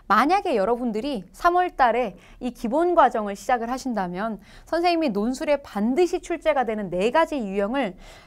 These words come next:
이 첫 번째 기본 단계에서 숙지를 하게 해드립니다. 그래서 기초 단기 특강으로 아마 나갈 건데 이 기초 특강을 여러분들이 수강을 하시면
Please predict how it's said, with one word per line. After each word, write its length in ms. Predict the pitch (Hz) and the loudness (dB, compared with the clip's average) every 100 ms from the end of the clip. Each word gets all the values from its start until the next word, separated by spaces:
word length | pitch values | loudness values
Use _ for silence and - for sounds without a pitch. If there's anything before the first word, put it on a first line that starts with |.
| - | -6
이 260 | 285 277 - - - _ - | -4 -4 -8 -20 -20 _ -10
첫 220 | - 370 | -6 0
번째 540 | 392 370 349 359 370 359 | 2 2 0 0 0 -2
기본 380 | - 233 339 349 | -6 -2 0 0
단계에서 440 | 311 254 214 214 | 0 -2 -6 -8
숙지를 460 | - - - 277 262 | -14 -14 -8 -4 -4
하게 280 | 269 262 247 | -6 -8 -6
해드립니다. 540 | 285 226 180 - - - - - | -6 -8 -10 -14 -18 -20 -20 -4
그래서 340 | 262 269 269 | 0 2 2
기초 400 | 269 247 - 370 | 2 -8 -2 -2
단기 420 | 349 214 214 294 311 | -2 -4 -4 -6 -8
특강으로 480 | - 269 240 208 | -6 -4 -2 -2
아마 220 | 180 185 180 | -4 -4 -6
나갈 320 | 180 214 233 | -4 -6 -6
건데 520 | 208 190 202 254 196 - - | -6 -6 -6 -6 -8 -14 -12
이 120 | 233 | -12
기초 420 | 233 277 - 370 370 | -6 -8 -4 -6 -6
특강을 680 | - 294 269 254 262 226 | -2 0 0 0 -4 -2
여러분들이 440 | 190 214 214 220 220 | 0 0 -2 -6 -6
수강을 360 | - 285 262 | -4 -2 -2
하시면 480 | 277 277 254 294 | -8 -8 -6 -6